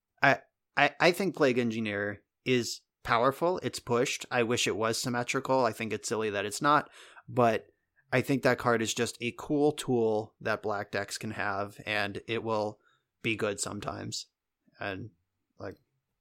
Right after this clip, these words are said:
I, I think it will probably be among the most played creatures in Legacy, as long as it's legal. Like, probably top ten. But I don't think it's busto. I mean, this is a format with Griselbrand in it. <laughs> Just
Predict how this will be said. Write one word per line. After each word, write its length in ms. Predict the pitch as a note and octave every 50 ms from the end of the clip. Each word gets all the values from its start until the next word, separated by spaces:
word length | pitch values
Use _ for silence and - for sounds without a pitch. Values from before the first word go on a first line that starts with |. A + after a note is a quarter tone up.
| _ _ _
I, 180 | C3+ C3 C3
I 100 | B2 C#3+
think 160 | C3+ D#3+ D#3+ D3
it 120 | D3 C#3
will 120 | C3+ B2
probably 480 | A#2 - B2 A#2+ A#2+ C#3+ C3+ B2 A#2+ A2+
be 340 | G#2 A2+ A2 G#2+ G#2+ A2+ - _ _ _ _ _ _ _ _ _
among 300 | C3 B2 A#2+ A#2+ A#2+ A#2+
the 60 | A2+
most 280 | G#2+ A2+ A2 - - -
played 220 | - A#2+ A2 -
creatures 540 | - - A2 G#2+ - - G2+ G#2 G2+ G2+ -
in 160 | - A#2 A2
Legacy, 480 | G2+ G2 A2 A2+ A#2+ - - F#2 G#2+ - _ _ _ _ _ _ _ - _ _ _ _
as 200 | B2+ A#2+ A2+ -
long 180 | A2+ A2 G#2+
as 140 | G#2+ G2+ G#2
it's 140 | G#2 G2+ -
legal. 360 | G#2+ A2 A2 A2 G#2 B2 - _ _ _ _ _ _ _ _ _
Like, 120 | - G#2
probably 400 | - - A2+ A2 G#2+ A2 G#2 A2+
top 280 | A2 - A#2+ A2+ A2 -
ten. 300 | - A#2+ A2+ A#2 C#3+ C#3+ - _ _ _ _ _ _ _ _ _ _ _
But 280 | A2 A2 G#2+ G2+ - _ _ _ _ _ _ _ _ _ _ _ _ _ _ _ _ _ _
I 120 | - A#2+ A#2+
don't 180 | A#2 A2 G2+
think 220 | - A2+ G#2+ - G2+
it's 320 | - - - - - - _ _ _ _ _ _ _ - - _ _ -
busto. 520 | G2 F#2+ G2 - - G#2 F#2 G2 A#2 A2 - _ -
I 140 | - - F#2
mean, 200 | F#2 G2 G2+ G#2
this 180 | G#2 G2 - -
is 60 | G2+
a 80 | G#2+
format 320 | G2 - G#2 G#2+ A2 A2 G#2+
with 100 | A2+ -
Griselbrand 560 | - F2+ G#2 A2+ B2 F2 - F2 F2+ F2+ -
in 120 | G#2 G2
it. 180 | G2+ G2+ - -
<laughs> 20 |
Just 380 | A2 - - - - - - -